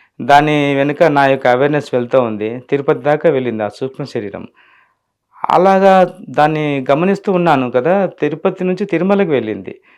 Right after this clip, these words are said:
తిరుమలలో వైకుంఠం క్యూ కాంప్లెక్స్‌లని చుట్టేస్తూ ఉంది. నా అవేర్‌నెస్ కూడా అలా దాని వైపు వెళ్తూ ఉంది. తీరా ఒక చోట ఆ యొక్క సూక్ష్మ శరీరం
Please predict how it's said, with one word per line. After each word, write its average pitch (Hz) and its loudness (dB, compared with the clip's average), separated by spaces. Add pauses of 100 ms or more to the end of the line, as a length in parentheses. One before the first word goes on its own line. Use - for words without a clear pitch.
(140)
తిరుమలలో 165 0 (280)
వైకుంఠం 175 2
క్యూ 175 -6
కాంప్లెక్స్‌లని 170 0
చుట్టేస్తూ 170 -2
ఉంది. 104 -6 (360)
నా 143 2
అవేర్‌నెస్ 170 4
కూడా 170 0
అలా 160 4
దాని 139 -2
వైపు 135 -4
వెళ్తూ 135 -2
ఉంది. 113 -6 (480)
తీరా 147 2
ఒక 143 0
చోట 160 2 (920)
ఆ 135 4
యొక్క 139 2
సూక్ష్మ 165 -6
శరీరం 147 -4